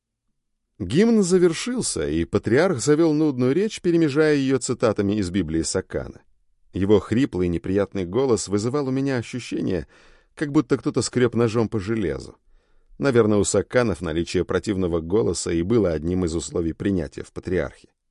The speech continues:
Но люди, обеспокоенные речами Вестера, стали громко обсуждать услышанное.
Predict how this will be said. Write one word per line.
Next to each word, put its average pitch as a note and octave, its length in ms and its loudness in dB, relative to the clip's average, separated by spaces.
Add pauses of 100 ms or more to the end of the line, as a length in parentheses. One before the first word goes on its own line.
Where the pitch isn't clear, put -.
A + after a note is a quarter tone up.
(480)
Но G2 180 -2
люди, G3+ 440 0 (340)
обеспокоенные F#3+ 840 2
речами E3 440 2
Вестера, E3+ 480 0
стали F3 300 -2
громко D3 440 2
обсуждать G#2 520 0
услышанное. F2+ 640 -6